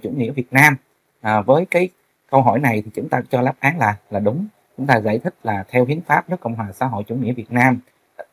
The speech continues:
cả các quyền lực thuộc về nhân dân, mà Quốc hội là cơ quan đại biểu cao nhất của nhân dân, do dân bầu ra, nên đây là cơ quan quyền lực cao nhất của nước Cộng hòa xã hội chủ nghĩa Việt Nam. Rồi,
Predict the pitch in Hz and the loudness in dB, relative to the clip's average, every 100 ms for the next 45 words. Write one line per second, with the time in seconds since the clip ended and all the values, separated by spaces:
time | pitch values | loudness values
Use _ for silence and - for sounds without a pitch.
0 | _ 101 104 139 175 - 113 107 107 - | _ 0 0 0 -6 0 2 4 2 2
1 | - 110 113 110 113 - _ _ 131 135 | -2 2 6 8 6 2 _ _ 2 6
2 | 143 147 135 - _ - 107 107 - 107 | 6 4 2 -8 _ -2 2 2 0 -6
3 | 98 107 98 127 123 120 113 87 95 87 | 0 0 2 0 2 0 0 -8 -10 -10
4 | - 120 139 208 _ 127 131 123 143 131 | -6 -4 -4 -4 _ -6 0 4 4 2
5 | - _ _ 127 127 123 123 127 - _ | -8 _ _ 6 6 6 2 0 -4 _
6 | - 92 90 123 127 113 120 117 113 101 | -2 -2 2 4 4 4 0 2 2 0
7 | 95 _ _ _ 127 127 127 117 110 98 | -4 _ _ _ 0 4 2 2 0 2
8 | 95 - _ 117 120 135 175 - 131 170 | -2 -4 _ -2 0 0 -2 -4 -4 -4
9 | - 107 98 95 113 98 - 110 98 - | -4 -6 -6 -6 -6 -6 -6 -8 -6 -8
10 | 92 - 98 107 - _ _ _ _ _ | -10 -6 -4 -4 -6 _ _ _ _ _
11 | _ _ _ _ _ _ _ _ _ _ | _ _ _ _ _ _ _ _ _ _
12 | _ _ _ _ _ _ _ _ _ _ | _ _ _ _ _ _ _ _ _ _
13 | _ _ _ _ _ _ _ _ _ _ | _ _ _ _ _ _ _ _ _ _
14 | _ _ _ _ _ 131 127 123 113 | _ _ _ _ _ 6 8 8 4